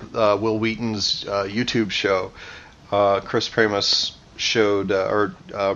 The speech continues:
ran a game session for, uh, Will Wheaton and his friends there, and that's actually a good i-, uh, good example of a simple scenario for,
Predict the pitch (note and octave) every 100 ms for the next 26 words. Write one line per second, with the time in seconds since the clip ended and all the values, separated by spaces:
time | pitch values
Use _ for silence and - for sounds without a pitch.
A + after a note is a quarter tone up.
0 | - G#2 G#2+ A2 A2 G#2+ - - A2 G2+
1 | A2 A2 G#2+ G#2+ G2+ - G2 F#2 - -
2 | - - - - G#2+ G#2 G2+ G2 G#2 G#2
3 | G#2 A#2 G#2+ G2+ G2 - - G#2 G2+ F#2+
4 | G#2 G2+ F#2+ F#2+ G#2 G#2+ - - - -
5 | G3+ - B2+ A2+ B2 A2+ G#2+ G2+ F#2 A2+
6 | G#2+ G#2 G#2+ C#3 C3+ G#2+ A2+ A2 G#2+ A2
7 | A#2 A2 G2+ - - G#2 G2+ F#2+ - -
8 | A#2+ A#2 G#2 F#2 - - - - - -
9 | A2 A2 G#2+ G#2 G2+ G2 F#2 - G#2 F#2+